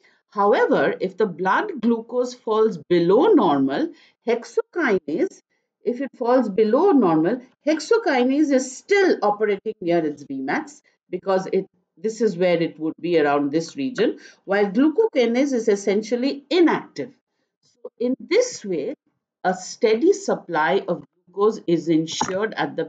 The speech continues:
brain, at the brain in all times. So this is a fascinating way in which levels are controlled by the action of these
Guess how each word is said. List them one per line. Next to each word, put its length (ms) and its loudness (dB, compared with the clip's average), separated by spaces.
brain, 420 0
at 200 -4
the 140 -6
brain 240 2
in 140 -2
all 240 -2
times. 540 -12
So 220 -2
this 200 0
is 160 2
a 200 0
fascinating 800 2
way 160 4
in 300 -2
which 300 -6
levels 600 0
are 160 0
controlled 800 0
by 220 -2
the 260 -8
action 580 -2
of 260 -6
these 320 -10